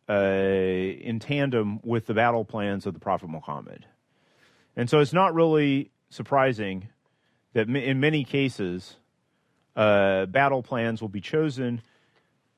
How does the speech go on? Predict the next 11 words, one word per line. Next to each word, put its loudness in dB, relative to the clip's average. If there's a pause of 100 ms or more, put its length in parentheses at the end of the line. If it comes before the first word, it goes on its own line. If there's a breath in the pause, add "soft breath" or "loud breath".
as 2 (140)
following 0
those 0
of 2
the -12
Prophet's -2
classical -2
battles. -8 (2500)
And, 2 (140)
uh, 4
so 0